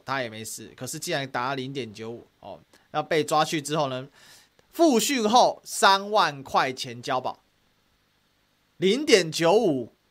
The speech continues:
这个公共危险罪应该现行犯逮捕就先，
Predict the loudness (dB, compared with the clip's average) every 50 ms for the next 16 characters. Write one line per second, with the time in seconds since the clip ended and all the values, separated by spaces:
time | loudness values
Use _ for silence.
0 | _ _ _ _ _ _ -6 -4 -2 0 2 4 2 4 6 6 6 8 8 6
1 | 6 4 2 0 2 2 2 4 4 4 2 2 2 -2 -2 0 0 2 2 0
2 | 2 4 6 6 6 4 2 0 0 0 0 0 0 -2 -2